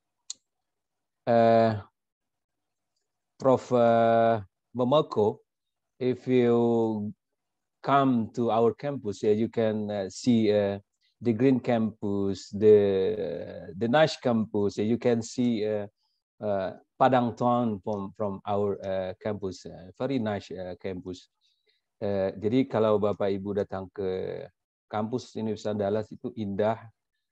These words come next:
Di belakang nggak, saya, saya ini sekarang ada gambar yang begitu, eh, cantik dilihat dari udara. Itu, eh, dia, diambil dari udara, lalu kemudian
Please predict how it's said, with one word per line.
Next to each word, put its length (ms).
Di 160
belakang 560
nggak, 400
saya, 480
saya 480
ini 220
sekarang 480
ada 420
gambar 400
yang 240
begitu, 560
eh, 160
cantik 480
dilihat 420
dari 220
udara. 500
Itu, 560
eh, 160
dia, 240
diambil 480
dari 320
udara, 560
lalu 160
kemudian 560